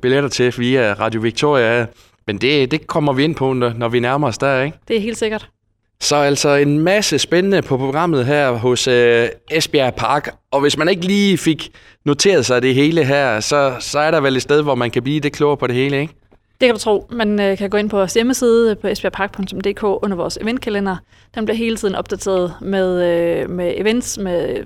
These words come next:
Speaker 2: øh, koncerter, foredrag, øh, shows og hvad, hvad der ellers kommer. Så, øh, så hvis man kigger derinde, så, så kan man også købe billetterne derinde. Øh, også til spisning,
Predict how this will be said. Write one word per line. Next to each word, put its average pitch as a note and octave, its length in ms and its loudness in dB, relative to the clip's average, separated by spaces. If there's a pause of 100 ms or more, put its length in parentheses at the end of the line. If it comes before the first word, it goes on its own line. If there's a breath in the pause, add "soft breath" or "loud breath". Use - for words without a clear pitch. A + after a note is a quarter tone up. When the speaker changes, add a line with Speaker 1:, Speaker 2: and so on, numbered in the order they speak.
(120)
Speaker 2:
øh, - 100 -14 (100)
koncerter, A3+ 460 -2
foredrag, F3+ 720 0
øh, F3 400 -4 (580 soft breath)
shows G#3+ 420 0
og - 100 -8
hvad, F#3 300 -2
hvad G3 160 -6
der F#3+ 80 -4
ellers F#3 300 -4
kommer. F3+ 320 -6 (220)
Så, - 160 -4
øh, F3 520 -2 (180)
så G#3+ 160 -8
hvis G3 180 -8
man G3+ 160 -6
kigger C#4 220 -4
derinde, A3+ 500 -2
så, A#3 300 -4 (460 loud breath)
så - 100 -18
kan A#3+ 80 -2
man G#3 80 0
også G3+ 120 -2
købe A3 120 -4
billetterne A#3 380 2
derinde. F#3+ 460 -2 (200)
Øh, F#3 540 -6 (180)
også - 280 -6
til F#3 140 -6
spisning, A#3 520 -4